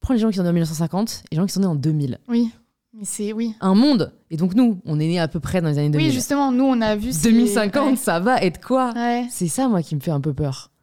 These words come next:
Speaker 1: Mais comme tu dis, de toute façon, ça, j'espère qu'on va le vivre, euh,
Speaker 2: Ouais.
Speaker 1: on va pas,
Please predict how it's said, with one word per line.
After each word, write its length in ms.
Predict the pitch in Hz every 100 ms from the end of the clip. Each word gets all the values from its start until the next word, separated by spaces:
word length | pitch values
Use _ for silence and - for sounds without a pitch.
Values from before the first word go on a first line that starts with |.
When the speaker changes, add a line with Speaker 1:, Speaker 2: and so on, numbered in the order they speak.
| _ _ _ _
Speaker 1:
Mais 80 | 156
comme 180 | 180 165
tu 80 |
dis, 60 | 202 262
de 0 |
toute 120 | 156
façon, 200 | 143 226
ça, 260 | 185 131
j'espère 340 | 143 139 196 202
qu'on 100 | 151
va 320 | 135 120 110
le 200 | 131 131
vivre, 600 | 135 135 175 233 196 156
euh, 200 | 143 139
Speaker 2:
Ouais. 320 | 170 220 220 151
Speaker 1:
on 20 |
va 80 | 160
pas, 320 | 180 190 185